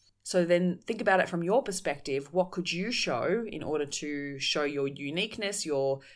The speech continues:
skills, your abilities, in order to build that trust, that likability, but also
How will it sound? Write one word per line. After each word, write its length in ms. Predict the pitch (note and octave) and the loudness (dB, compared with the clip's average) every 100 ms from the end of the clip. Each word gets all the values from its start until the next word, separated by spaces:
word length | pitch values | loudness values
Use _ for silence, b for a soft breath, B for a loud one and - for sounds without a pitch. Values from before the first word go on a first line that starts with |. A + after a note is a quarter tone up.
| - | -10
skills, 640 | - - A3+ A3 G#3 F#3 | -8 0 4 4 2 0
your 280 | D#3 C#3 C#3 | 0 0 0
abilities, 800 | C#3 F#3 F#3 E3+ C3 D3 G3+ G3+ | -2 0 0 0 -2 -4 -6 -6
in 160 | D3+ | -8
order 220 | - D3+ D3 | -4 -2 -2
to 340 | - D3 C#3 | -4 -4 -6
build 380 | C#3 E3 E3 D#3 | -4 0 0 0
that 180 | C#3 - | -4 -4
trust, 480 | C#3+ C3+ - - | -8 -8 -8 -10
that 220 | D3+ - - | -8 -10 -4
likability, 760 | C#3 C#3 D#3 F#3 F#3 F3+ E3+ B B | -2 -2 0 4 4 4 0 B B
but 160 | - - | -4 -2
also 500 | F3+ B3+ - D#3+ D#3 | 0 0 2 2 0